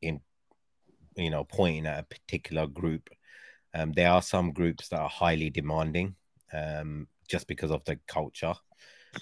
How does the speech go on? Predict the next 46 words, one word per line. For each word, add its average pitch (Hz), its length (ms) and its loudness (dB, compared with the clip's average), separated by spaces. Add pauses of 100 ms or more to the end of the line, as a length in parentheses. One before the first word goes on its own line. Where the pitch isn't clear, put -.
Um, 80 480 -2 (180)
they 85 100 2
would 78 200 0
demand, 80 560 2 (400)
uh, 78 300 -2
a - 40 -6
serious 80 440 2
relationship, 78 680 -2
they 78 120 -4
would 73 220 -6
demand 76 420 -2
marriage, 82 640 4 (460)
whether 80 200 2
it's 76 120 -2
gotta 78 240 -2
do 78 160 -2
with 76 100 -2
their 76 80 -2
culture - 400 0
and 78 140 -2
religion, 80 400 0
and 87 180 -2
it's 87 100 -2
totally 107 420 4
understandable. 78 720 0
I'm 80 120 2
not 90 160 0
saying 82 320 2
it's 73 200 -10
a 76 60 -4
wrong 78 340 2
thing 76 300 -4
to - 100 -8
do. 76 240 -4 (640)
Um, 78 400 0
if 80 140 -4
they 82 120 2
just 80 220 -2
need 82 200 2
to - 80 -6
do 82 100 4
it 76 140 2
with 76 140 -4
the 80 100 0
right 80 360 2
person. 78 560 0